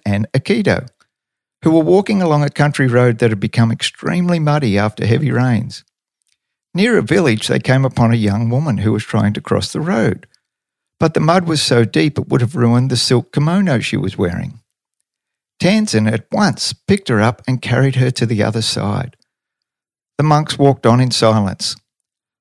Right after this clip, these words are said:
Five hours later, as they were approaching the lodging temple, Aikido couldn't restrain himself any longer.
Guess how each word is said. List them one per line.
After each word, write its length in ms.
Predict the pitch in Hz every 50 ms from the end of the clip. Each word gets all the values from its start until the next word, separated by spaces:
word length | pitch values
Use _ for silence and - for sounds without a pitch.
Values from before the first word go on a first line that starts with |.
| _ _
Five 340 | _ - 165 190 208 208 202
hours 360 | 175 156 147 - 120 107 -
later, 340 | - 127 127 123 - 104 113
as 200 | 110 113 107 -
they 100 | 120 117
were 180 | 110 104 107 104
approaching 520 | 101 - - 127 120 113 - - 98 92
the 80 | 90 95
lodging 380 | 107 131 175 196 - 170 127 -
temple, 500 | - 95 87 - - - - 151 156 _ _ _ _ _ _ _ _ _ _ _ _ -
Aikido 500 | 170 160 - - 190 196 190 156 131 110
couldn't 340 | - - 156 151 143 143 -
restrain 420 | 131 127 113 - - 139 131 131 131
himself 380 | 123 - - - 110 101 -
any 180 | 123 117 110 104
longer. 380 | 107 123 123 120 107 92 -